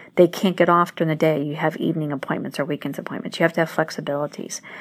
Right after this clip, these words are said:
We also have to take into consideration that there's a lot of social issues impacting a patient, whether they choose to go to our network providers or other network providers.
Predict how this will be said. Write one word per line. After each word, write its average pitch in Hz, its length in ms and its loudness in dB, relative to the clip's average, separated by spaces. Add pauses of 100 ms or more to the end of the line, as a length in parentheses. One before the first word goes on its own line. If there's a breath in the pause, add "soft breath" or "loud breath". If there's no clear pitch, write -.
(500 loud breath)
We 214 140 8
also 262 320 4
have 240 120 0
to 170 80 0
take 175 260 0
into 165 160 -4
consideration 156 840 0
that 160 140 0
there's 156 180 -2
a 160 40 0
lot 165 240 2
of 160 80 -4
social - 520 -2
issues - 360 -4
impacting 143 540 -6
a 139 40 -2
patient, 147 520 -6
whether 156 300 4
they 160 340 2
choose 151 440 -4
to - 140 -4
go 151 460 4 (420 loud breath)
to 151 380 2 (140)
our 165 200 8
network 165 400 0
providers 151 540 -2
or - 80 2
other 143 140 0
network - 300 -6
providers. - 500 -4